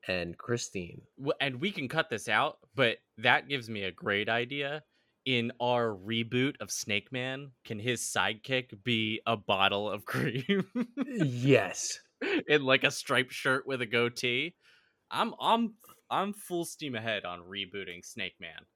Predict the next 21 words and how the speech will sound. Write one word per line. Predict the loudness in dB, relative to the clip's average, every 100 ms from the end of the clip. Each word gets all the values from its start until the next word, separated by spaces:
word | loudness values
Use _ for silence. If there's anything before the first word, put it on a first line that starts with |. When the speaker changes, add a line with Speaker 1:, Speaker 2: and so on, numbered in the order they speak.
| _ _ 2
Speaker 1:
Yeah, | 4 4 2
I, | 2 2
I | 2 -2
Speaker 2:
I | -2 -2 0
think | -2
it's | -4 -8
a |
great | -4 -2 -2
series, | -6 -6 -6 -12 -6
and | 0
I | 0
think | 0 -4 -6
it, | -8
the | -6 -4
world | 0 -2 -2
needs | -8 -12 -12
to | -14
see | -8 -8
more | -8 -8 -10
of | -12
it. | -16